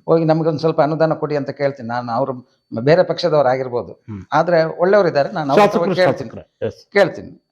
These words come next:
Speaker 2: ಹೌದು.
Speaker 1: ಕೇಳಿ ಮಾಡ್ಬೇಕಂತ ಇದೆ. ರೋಡ್
Speaker 2: ಹ್ಮ್.
Speaker 1: ಗಿಡ್ಗೆಲ್ಲ ಸ್ವಲ್ಪ ಅನುದಾನ ಕೊಡಿ ಅಂತ ಕೇಳ್ಬೇಕಂತ ಇದೆ.
Speaker 2: ಹ್ಮ್.
Speaker 1: ನನಗೆ ಕಾಂಗ್ರೆಸ್ನಲ್ಲೂ ತುಂಬಾ ಜನ ಮಿತ್ರರಿದ್ದಾರೆ.
Speaker 2: ಹ್ಮ್.
Speaker 1: ಅವ್ರನ್ನ ಯಾರನ್ನಾದ್ರು ಕಾಂಟ್ಯಾಕ್ಟ್ ಮಾಡ್ಕೊಂಡು
Speaker 2: ಓಕೆ.
Speaker 1: ಹೋಗಿ ಮಾತಾಡ್ಬೇಕಂತ ಇದ್ದೀನಿ.
Speaker 2: ಓಕೆ. ಅದರ ಜೊತೆಲಿ ಅಬ್ದುಲ್ ಹಮೀದ್ ಅವರೇ,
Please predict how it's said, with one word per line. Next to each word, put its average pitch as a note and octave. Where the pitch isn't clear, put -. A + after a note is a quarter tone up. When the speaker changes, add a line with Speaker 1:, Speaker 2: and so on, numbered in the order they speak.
Speaker 2:
ಹೌದು. F#2
Speaker 1:
ಕೇಳಿ E3+
ಮಾಡ್ಬೇಕಂತ C3+
ಇದೆ. A#2
ರೋಡ್ C3
Speaker 2:
ಹ್ಮ್. B2
Speaker 1:
ಗಿಡ್ಗೆಲ್ಲ B2+
ಸ್ವಲ್ಪ A#2+
ಅನುದಾನ B2+
ಕೊಡಿ A#2+
ಅಂತ B2
ಕೇಳ್ಬೇಕಂತ A#2+
ಇದೆ. G#2+
Speaker 2:
ಹ್ಮ್. G2
Speaker 1:
ನನಗೆ F3
ಕಾಂಗ್ರೆಸ್ನಲ್ಲೂ F3+
ತುಂಬಾ E3
ಜನ D#3+
ಮಿತ್ರರಿದ್ದಾರೆ. B2
Speaker 2:
ಹ್ಮ್. G2
Speaker 1:
ಅವ್ರನ್ನ F#3
ಯಾರನ್ನಾದ್ರು E3+
ಕಾಂಟ್ಯಾಕ್ಟ್ D3
ಮಾಡ್ಕೊಂಡು C#3+
Speaker 2:
ಓಕೆ. -
Speaker 1:
ಹೋಗಿ C3
ಮಾತಾಡ್ಬೇಕಂತ A2
ಇದ್ದೀನಿ. F#2
Speaker 2:
ಓಕೆ. -
ಅದರ C3
ಜೊತೆಲಿ A2+
ಅಬ್ದುಲ್ B2+
ಹಮೀದ್ G#2+
ಅವರೇ, F#2